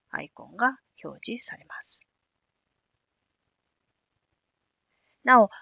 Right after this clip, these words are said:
マトラブオンライン、マトラブモバイルでは、マトラブドライブがホームディレクトリとなります。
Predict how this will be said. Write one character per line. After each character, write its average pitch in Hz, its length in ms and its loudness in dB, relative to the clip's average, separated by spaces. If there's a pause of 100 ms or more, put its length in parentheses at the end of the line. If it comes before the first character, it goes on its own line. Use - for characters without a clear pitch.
(100)
マ 208 120 -4
ト 262 100 4
ラ 269 140 8
ブ 269 80 4
オ 262 140 8
ン 254 80 -2
ラ 262 140 8
イ 180 80 0
ン、 - 120 -20
マ 165 140 -16
ト 185 100 -6
ラ 185 140 -2
ブ 185 80 -16
モ 180 140 -4
バ 202 180 8
イ 185 40 2
ル 156 120 -8
で 123 100 -14
は、 185 220 -4 (320)
マ - 80 -10
ト 202 100 4
ラ 196 140 6
ブ 196 80 -2
ド 190 100 4
ラ 190 160 10
イ 165 60 2
ブ 151 80 -12
が - 80 -18
ホ 165 180 -14
ー 160 40 -12
ム 156 120 -14
デ 156 80 -12
ィ - 20 -10
レ - 120 -10
ク - 100 -12
ト - 100 -14
リ 190 180 -20
と 262 240 -4
な - 120 -16
り - 80 -20
ま - 180 -10
す。 - 220 -4